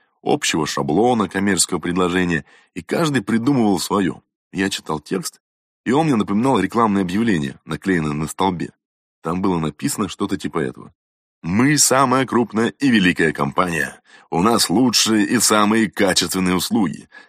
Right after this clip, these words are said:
Наши клиенты счастливы от того, что работают с нами. Мы, мы, мы, мы", и почти ни слова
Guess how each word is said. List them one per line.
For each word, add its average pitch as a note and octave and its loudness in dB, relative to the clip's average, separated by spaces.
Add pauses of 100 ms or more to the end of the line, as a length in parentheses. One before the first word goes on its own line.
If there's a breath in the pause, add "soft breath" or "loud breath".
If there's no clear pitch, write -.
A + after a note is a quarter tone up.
Наши D2+ -2
клиенты D#2 -2
счастливы F2 0
от E2 -6
того, F2+ 2
что - -2
работают G2 2
с - -2
нами. A2 0
Мы, D#2+ -2
мы, C3+ 2
мы, D3 4
мы", E3+ 4
и C3+ 4
почти B2+ 0
ни B2+ 2
слова B2+ 4